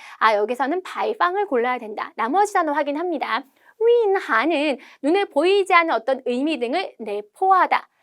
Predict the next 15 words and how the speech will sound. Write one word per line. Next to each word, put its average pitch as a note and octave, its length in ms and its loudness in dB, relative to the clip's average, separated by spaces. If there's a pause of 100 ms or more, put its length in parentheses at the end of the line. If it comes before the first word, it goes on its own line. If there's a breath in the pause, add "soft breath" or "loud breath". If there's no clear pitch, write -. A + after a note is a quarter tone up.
(220)
빠오코어 A4+ 680 8
같은 F#4+ 280 2
경우는 D4 280 -2
구체적인 D#4 760 0
예를 C4+ 280 2
들 A#3 120 0
때, A3+ 80 -4
이거는 F#4 300 -4
근데 A#3 440 -2
오급용 C#4 600 -2
단어이기 G#3 500 -10
때문에 B3 460 -2 (240 loud breath)
알 G#3+ 180 0
수 D4 140 -8
있겠죠. A#3 380 -4